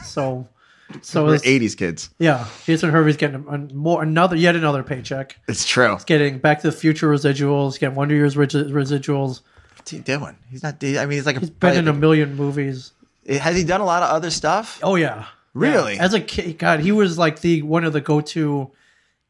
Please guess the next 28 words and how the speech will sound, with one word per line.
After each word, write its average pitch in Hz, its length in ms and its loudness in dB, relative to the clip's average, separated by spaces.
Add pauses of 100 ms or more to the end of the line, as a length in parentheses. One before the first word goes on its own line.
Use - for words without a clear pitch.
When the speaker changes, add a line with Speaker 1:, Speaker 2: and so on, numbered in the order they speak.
(360)
Speaker 1:
character 165 300 0
actor 156 260 2
kids. - 640 -4
Like, 156 220 -4
maybe 226 240 0
not 233 160 2
the - 80 -4
star. 135 680 0
Speaker 2:
Right. 120 380 2 (400)
Speaker 1:
But 151 100 2
when 156 160 2
they 170 140 0
needed 165 280 0
a 143 40 -4
kid, 151 460 0 (420)
like 151 160 0
a 147 60 2
brother 143 400 -2
or 117 80 -10
something, 120 520 -14
Speaker 2:
He's 139 140 0
always 139 200 2
that 117 180 0
dude. 120 160 2
Speaker 1:
be 151 120 2
Jason 147 340 -2
Hervey, 127 300 -8
yeah. 127 160 -12